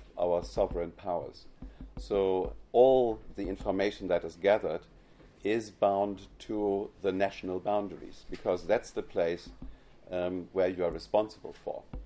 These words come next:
And maybe a little anecdote on that. Um, I was once on a panel with a Chinese colleague, and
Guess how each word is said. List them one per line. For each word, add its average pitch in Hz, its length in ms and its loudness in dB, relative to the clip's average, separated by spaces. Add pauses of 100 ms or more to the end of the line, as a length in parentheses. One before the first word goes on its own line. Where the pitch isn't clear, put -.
(120)
And 85 320 -8 (100)
maybe 90 280 -4
a 85 40 -2
little 107 300 -2
anecdote 107 560 -2
on 82 140 -8
that. 87 200 2 (260)
Um, 82 280 -6
I 85 80 -4
was 95 200 -4
once 110 280 0 (160)
on 90 180 -4
a 87 60 -4 (180)
panel 107 380 -2 (440)
with - 160 -6
a 95 60 2
Chinese 107 500 0
colleague, - 440 -8 (160)
and 87 320 -4